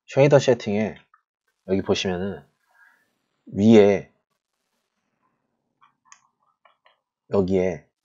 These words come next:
에이에스엠, 메탈, 러프 이렇게 값이 있거든요. 이걸 눌러보시면 이런 식으로 쉐이더가 나와요. 쉐이더. 이 서페도 쉐이더를 바꿀 수가 있어요.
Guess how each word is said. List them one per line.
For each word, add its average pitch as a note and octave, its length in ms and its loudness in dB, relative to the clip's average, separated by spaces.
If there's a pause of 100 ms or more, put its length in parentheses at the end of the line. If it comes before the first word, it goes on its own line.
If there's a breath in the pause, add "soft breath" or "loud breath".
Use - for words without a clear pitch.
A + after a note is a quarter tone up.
(840)
에이에스엠, A2 1120 0
메탈, G2+ 520 0
러프 F#2+ 460 -4
이렇게 F#2 400 -2 (680)
값이 - 340 -8
있거든요. E2+ 400 -8 (160)
이걸 A#2 300 4
눌러보시면 G#2 720 0 (500)
이런 A#2+ 220 2
식으로 F#2+ 500 -4
쉐이더가 D#3 500 4
나와요. D#2 340 -10
쉐이더. F#2+ 360 -10 (1000)
이 G2 80 -6
서페도 D#3+ 640 2
쉐이더를 G3+ 460 4
바꿀 - 340 -2
수가 G2+ 240 -2
있어요. E2 260 -20